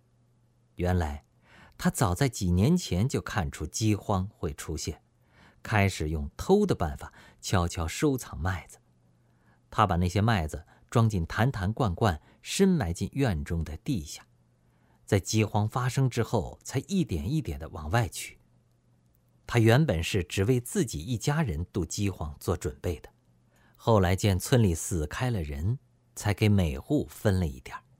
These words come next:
我想起当初他向我借坛的事，问他是不是就是为了藏麦。他说是的。他说：“如果你当初多为我借几个坛子，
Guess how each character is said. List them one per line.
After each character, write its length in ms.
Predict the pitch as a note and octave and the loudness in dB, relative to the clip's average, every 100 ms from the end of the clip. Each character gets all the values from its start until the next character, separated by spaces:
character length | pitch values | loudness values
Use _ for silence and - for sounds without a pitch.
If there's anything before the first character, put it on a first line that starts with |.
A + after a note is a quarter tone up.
| _ _ _ _ _ _ _ _ _ _ _ | _ _ _ _ _ _ _ _ _ _ _
我 120 | A2+ | 2
想 280 | A2 - G#2+ | 4 4 2
起 120 | A#2+ | 2
当 240 | G#2+ A2+ A2+ | 0 2 2
初 280 | - G2+ G#2 | 0 -2 -2
他 160 | - | -6
向 200 | - A#2 | -2 0
我 60 | F2 | 0
借 220 | - B2+ | 0 -2
坛 300 | - D2 D#2 | -2 -4 0
的 80 | B2+ | 0
事， 280 | - D#2+ - _ - - - | -2 -10 -12 _ -20 -14 0
问 160 | G2+ | 0
他 240 | D#2+ E2+ D2+ _ _ - | 0 -6 -8 _ _ -8
是 260 | - G#3+ | 0 2
不 80 | A#2 | 2
是 280 | - D2+ - _ - | 0 -8 -10 _ 0
就 160 | A2 | 0
是 100 | E2 | 2
为 100 | E2+ | -4
了 120 | D2 | -6
藏 260 | - - D2 | -8 -8 -2
麦。 240 | G#2+ G2+ _ _ _ _ _ _ _ _ _ - | -2 -2 _ _ _ _ _ _ _ _ _ -10
他 180 | - E2 | -6 -4
说 180 | D#2+ | -4
是 360 | C#2+ - G#2 C#2 | -6 -4 -2 -4
的。 120 | - - _ _ _ _ _ _ _ _ | -8 -18 _ _ _ _ _ _ _ _
他 160 | - F#2 | -6 -4
说 260 | - D#2 - - - - _ | -2 -6 -8 -20 -20 -20 _
：“如 320 | G#2+ A#2+ F3+ D#3+ | 2 6 6 4
果 160 | G2+ | 0
你 180 | F2 D2+ | 0 -2
当 280 | - G#2 G2+ | 2 4 4
初 180 | - F#2+ | 0 -2
多 300 | - F3 F#3 | 4 6 6
为 140 | E3 F2 | 4 0
我 180 | C#2 - | -4 -4
借 240 | - F2+ | 0 0
几 160 | - - | -2 -12
个 80 | |
坛 340 | - - C2+ D#2 | -10 -8 -8 -8
子， 160 | - | -8